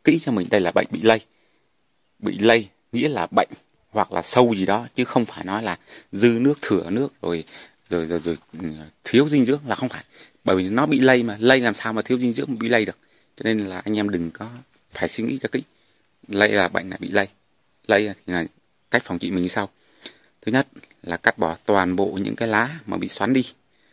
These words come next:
Thứ hai là anh em phun cho mình cái gói là canxi.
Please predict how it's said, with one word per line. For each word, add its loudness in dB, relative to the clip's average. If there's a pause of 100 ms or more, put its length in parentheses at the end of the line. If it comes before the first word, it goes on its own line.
(280)
Thứ 0
hai 4 (380)
là -4
anh -4
em -2
phun -2
cho -2
mình 4 (760)
cái -6
gói 2
là -4 (140)
canxi. 4